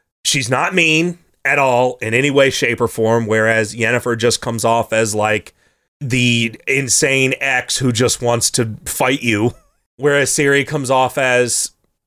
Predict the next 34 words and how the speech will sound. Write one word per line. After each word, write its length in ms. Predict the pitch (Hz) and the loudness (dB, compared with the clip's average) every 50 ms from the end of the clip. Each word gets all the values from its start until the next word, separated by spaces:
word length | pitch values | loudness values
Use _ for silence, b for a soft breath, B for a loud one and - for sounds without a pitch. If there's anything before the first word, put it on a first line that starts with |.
| _ - | _ -8
you 100 | 127 123 | -4 0
know, 180 | 131 131 131 | 0 2 2
"It 140 | 131 127 120 | 2 0 0
didn't 260 | 117 123 123 120 127 | 0 0 -2 0 0
work 240 | 123 127 123 117 - | 0 0 0 0 0
out, 300 | 123 113 113 113 117 - - | 0 0 2 0 0 -2 -2
and 140 | 117 107 101 | -4 -2 0
I 140 | 104 104 101 | 2 2 2
understand." 580 | 98 101 95 - - 104 98 104 - - _ _ _ _ _ _ _ - | 2 0 0 -2 -4 -6 -6 -10 -12 -18 _ _ _ _ _ _ _ -4
And 140 | 117 113 | -2 -2
I'm 100 | 113 117 | 0 0
like, 320 | 117 113 113 110 104 - - | 0 0 0 0 -2 -4 -4
"Wow, 540 | 110 117 127 135 131 127 120 113 107 113 - - _ _ _ _ _ _ - | -2 0 2 2 2 2 2 2 0 -2 -4 -14 _ _ _ _ _ _ -4
you 100 | 139 135 | 0 0
know, 100 | 135 131 | 0 0
I 180 | - 139 143 | 0 -2 -4
still 380 | 131 - - - 185 175 175 160 | -2 -4 -2 0 2 2 2 2
like 280 | 147 147 156 156 151 | 2 2 0 0 -2
Yennefer 500 | 156 139 131 139 147 143 - - 156 151 | -2 -2 0 0 0 0 0 0 -2 0
more, 520 | 139 135 127 135 143 151 160 175 165 160 _ _ _ _ _ _ _ _ _ _ _ - | 2 2 2 2 4 4 2 2 0 -2 _ _ _ _ _ _ _ _ _ _ _ -2
but 120 | 139 139 | 0 0
I 60 | 135 | 0
totally 440 | - - 160 160 156 151 147 143 131 | 0 2 2 2 4 4 2 0 0
get 240 | 113 131 127 127 123 | 0 2 2 4 4
it. 220 | 123 120 120 - _ _ _ _ _ - | 2 2 0 -2 _ _ _ _ _ -10
Triss 340 | - - 147 151 143 143 156 | -2 0 2 2 2 0 0
is 160 | 147 135 120 | -2 -2 0
definitely 720 | 104 147 143 139 135 127 143 139 139 123 135 135 135 131 120 | 0 2 2 2 0 0 0 0 0 2 2 2 2 2 0
the 200 | 113 131 131 127 | 2 0 0 0
way 520 | 113 107 117 135 135 139 135 139 139 139 | 0 2 2 2 4 4 2 2 0 0
nicer 560 | 131 123 120 123 127 117 - - 123 117 113 | -2 -2 -2 0 0 0 0 0 2 2 2
of 160 | 113 107 104 | 2 2 0
the 80 | 107 110 | -2 -2
two," 440 | 98 - 113 104 101 98 98 101 | 0 2 2 2 2 2 2 0